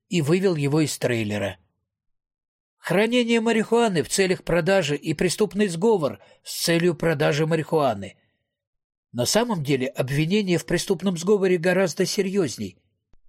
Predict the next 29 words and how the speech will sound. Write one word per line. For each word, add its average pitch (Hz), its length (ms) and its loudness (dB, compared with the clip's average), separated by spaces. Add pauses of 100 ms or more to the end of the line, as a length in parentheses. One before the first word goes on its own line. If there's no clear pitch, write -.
(120)
Так 240 200 -2
вы 262 140 2
даже 240 260 2
не 240 120 0
знали 208 340 2
о 262 100 4
том 254 180 -2
чемоданчике, 202 680 -2
который 165 340 0
я 156 140 0
взял?» 139 400 -2 (1120)
«На 135 160 -2
твое 156 380 2
барахло 156 500 0
мне 127 280 -2
наплевать». 151 680 0 (500)
Ривера 127 560 0
втолкнул 127 580 -2
Роберта 143 460 0
в - 80 -16
полицейский 131 600 -2
крейсер. 110 560 -2 (600)
«Голову 117 420 0
береги». 104 540 -4 (1120)
«Вы 196 180 2
лучше 277 300 2
его 247 380 2
тоже 240 280 0
захватите, 214 720 -2